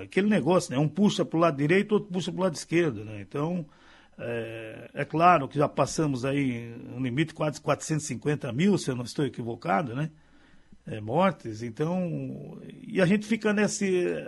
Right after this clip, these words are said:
nessa expectativa, será que sai, será que não sai? Eu só sei que aos quarenta e quatro do segundo tempo, o país que perdeu é mais de quatrocentos e cinquenta mil mortes pela covid dezenove,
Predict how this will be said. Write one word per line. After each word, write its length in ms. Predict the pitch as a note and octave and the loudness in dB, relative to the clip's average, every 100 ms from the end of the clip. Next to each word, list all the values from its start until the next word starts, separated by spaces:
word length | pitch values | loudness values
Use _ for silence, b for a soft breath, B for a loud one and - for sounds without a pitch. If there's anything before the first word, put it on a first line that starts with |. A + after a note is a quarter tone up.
| - - - | -12 -16 -8
nessa 240 | F3 A3 A3 | 0 2 2
expectativa, 720 | G#3+ G#3+ G3+ F3+ F3+ D3+ C3 | 2 2 4 2 2 2 2
será 220 | G#3 A#3 | 2 2
que 100 | A3+ | 2
sai, 320 | - B3 C4 | 4 6 6
será 260 | - A3+ G#3+ | 6 4 4
que 100 | G3+ | 4
não 120 | G3 | 2
sai? 380 | - B2+ G2 - _ _ b b b b b _ - - | 2 -2 -2 -8 _ _ b b b b b _ -20 -10
Eu 80 | E3+ | -2
só 140 | G3 | 0
sei 180 | F#3 G#3+ | 6 6
que 100 | G#3 | 6
aos 120 | G3 | 4
quarenta 360 | - F3 G#3 G#3 | 4 2 4 2
e 40 | |
quatro 340 | E3 G3 F#3 - | 2 4 2 0
do 20 | |
segundo 320 | - E3 F3 | -2 0 0
tempo, 280 | D3 F#3+ F3 | 2 0 2
o 40 | |
país 600 | D#3+ G3 D#3 F3+ - - b b b | 0 2 4 2 -2 -8 b b b
que 120 | - | -6
perdeu 440 | D#3 E3+ C#3 F3 F#3 | 0 2 2 4 6
é 80 | G#3 | 4
mais 280 | F3+ G3 | 4 2
de 40 | D#3+ | 2
quatrocentos 440 | F#3 F3 - F3+ | 2 2 0 -2
e 20 | |
cinquenta 460 | - - E3 D#3 D3+ | -4 -2 -2 0 0
mil 400 | C#3+ D#3 C#3 - | 2 2 2 -2
mortes 520 | - B2 D3 C#3+ - - | -6 0 2 2 -2 -8
pela 260 | C3+ C#3 | -4 -4
covid 340 | C3 C3+ B2 B2 | -2 -2 -2 -4
dezenove, 520 | D3 D3+ D#3 E3+ | -2 -2 0 -2